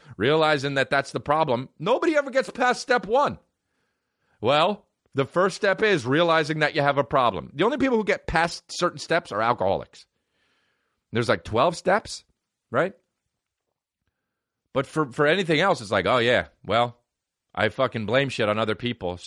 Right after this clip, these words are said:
That's step one. Realized it. What's step two? Uh, I don't know. It's still everyone else's fault.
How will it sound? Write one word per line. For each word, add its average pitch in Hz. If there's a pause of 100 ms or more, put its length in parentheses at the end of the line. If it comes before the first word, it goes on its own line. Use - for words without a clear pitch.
That's 104
step -
one. 131
Realized 120
it. 120
What's 123
step -
two? 90 (200)
Uh, 85
I 87
don't 76
know. 71
It's 69
still 87
everyone 73
else's 69
fault. 58